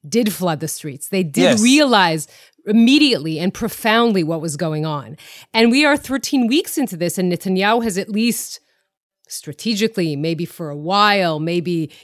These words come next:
Speaker 1: you know, just for show and to lull the opposition, but he did take a step forward. He did say, "We are suspending this legislation. It's not gonna pass in this
Speaker 2: He
Speaker 1: session."
Speaker 2: didn't take,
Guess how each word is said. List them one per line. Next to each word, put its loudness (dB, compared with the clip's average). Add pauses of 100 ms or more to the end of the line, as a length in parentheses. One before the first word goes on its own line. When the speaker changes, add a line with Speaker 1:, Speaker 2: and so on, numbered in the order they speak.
Speaker 1:
you 2
know, 2
just -2
for -6
show 2
and 0
to -4
lull 0
the 0
opposition, -4
but 0
he -2
did 0 (260)
take 0
a -2
step 0
forward. 0
He -6
did -6
say, 2 (200)
"We 2
are 4
suspending 0
this 0
legislation. -4
It's -10
not -10
gonna -6
pass 0
in -4
this 0
Speaker 2:
He 6
Speaker 1:
session." 6
Speaker 2:
didn't 4
take, 0